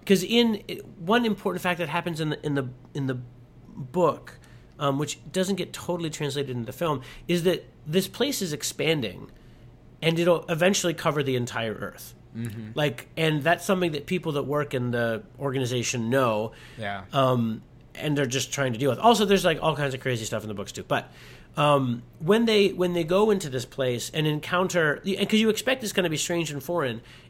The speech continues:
Speaker 1: and it, in some sense, is,
Speaker 2: Mm-hmm.
Speaker 1: but it's also, like,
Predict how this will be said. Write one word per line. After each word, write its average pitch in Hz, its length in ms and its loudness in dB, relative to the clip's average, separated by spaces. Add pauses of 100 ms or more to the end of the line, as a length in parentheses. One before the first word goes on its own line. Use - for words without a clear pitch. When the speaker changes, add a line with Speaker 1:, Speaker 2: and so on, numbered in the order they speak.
(120)
Speaker 1:
and 196 160 6
it, - 240 -2
in 185 80 -2
some 220 240 0
sense, 190 180 -2
is, 240 520 0 (200)
Speaker 2:
Mm-hmm. 139 240 -6
Speaker 1:
but 160 140 4
it's 190 160 4
also, 220 340 4
like, 165 380 2